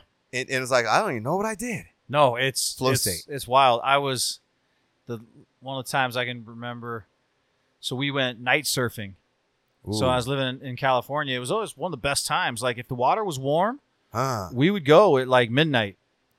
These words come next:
Speaker 2: 'cause you have the whole, got the
Speaker 1: Yeah.
Speaker 2: whole wave to yourself.
Speaker 1: Yeah.
Speaker 2: It's generally pretty glassy. And so we would surf off the pier, off the lights off the pier. Well, um,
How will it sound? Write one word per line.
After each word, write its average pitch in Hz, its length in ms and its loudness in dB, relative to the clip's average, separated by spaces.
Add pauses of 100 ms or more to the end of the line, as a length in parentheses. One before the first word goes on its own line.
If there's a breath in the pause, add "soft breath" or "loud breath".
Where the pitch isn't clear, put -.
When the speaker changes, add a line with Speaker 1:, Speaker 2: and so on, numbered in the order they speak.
Speaker 2:
'cause 127 220 2
you 131 100 0
have 147 240 4
the 131 100 2
whole, 160 540 2 (600)
got - 80 4
the 139 60 2
Speaker 1:
Yeah. 156 80 4
Speaker 2:
whole 170 200 6
wave 175 280 0
to 170 60 -8
yourself. 170 480 4
Speaker 1:
Yeah. 156 240 4
Speaker 2:
It's 101 140 -2
generally 156 440 -2
pretty 165 280 -4
glassy. 165 800 0 (420 soft breath)
And 135 120 -6
so 151 140 2
we 147 100 0
would 139 140 -4
surf 156 300 0
off 143 200 6
the 127 60 -10
pier, 175 300 2
off 139 160 6
the 135 60 -4
lights 131 260 2
off 123 160 0
the 147 80 -14
pier. 165 320 -2 (520 loud breath)
Well, 135 380 2
um, 113 460 0